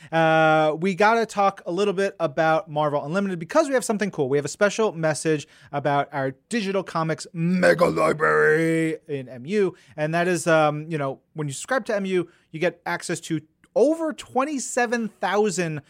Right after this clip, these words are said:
Marvel comics at this point, including, I mentioned earlier, I think some of the books that Alan Bellman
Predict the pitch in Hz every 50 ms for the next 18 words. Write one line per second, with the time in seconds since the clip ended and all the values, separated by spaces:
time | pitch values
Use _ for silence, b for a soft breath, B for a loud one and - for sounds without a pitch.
0 | b b b b b - 151 156 147 147 143 - 147 139 131 127 - - 120 -
1 | 131 - - - 131 120 120 120 b b b b b b 202 196 185 - - 247
2 | 285 311 302 262 240 220 196 - 160 180 190 202 226 233 - 247 214 - 151 185
3 | 226 240 202 160 156 151 151 151 - - 165 - 208 208 - b b b b b
4 | b - - 196 202 196 190 160 170 180 175 - - 165 147 - 151 151 147 147
5 | 143 135 123 135 135 151 170 190 196 208 214 208